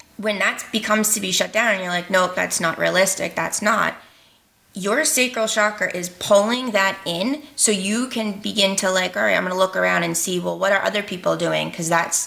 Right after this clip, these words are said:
that must be how you get accepted. That must be life." And so you go into this sacrifice of slowly removing your imaginary, quote unquote, friends, right? Like, which is really just your spirit. It's spirit flowing through you, which is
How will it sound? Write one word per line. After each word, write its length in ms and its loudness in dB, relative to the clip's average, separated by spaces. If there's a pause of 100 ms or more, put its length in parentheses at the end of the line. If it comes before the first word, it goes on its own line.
(160)
that 360 -2
must 280 -2
be 120 -2
how 160 -2
you 160 -4
get 160 2
accepted. 580 -2
That 240 0
must 280 -4
be 120 -10
life." 560 -2 (720)
And 160 4
so 120 -2
you 80 -6
go 200 4
into 160 0
this 180 0
sacrifice 840 0
of 340 2 (360)
slowly 1040 0 (400)
removing 840 2
your 260 2
imaginary, 600 0 (160)
quote 160 2
unquote, 240 -2
friends, 500 0
right? 280 0
Like, 240 -4
which 140 0
is 140 0
really 300 2
just 280 0
your 100 -2
spirit. 760 0
It's 200 0
spirit 680 0
flowing 360 -2
through 220 0
you, 200 0
which 160 -6
is 120 -6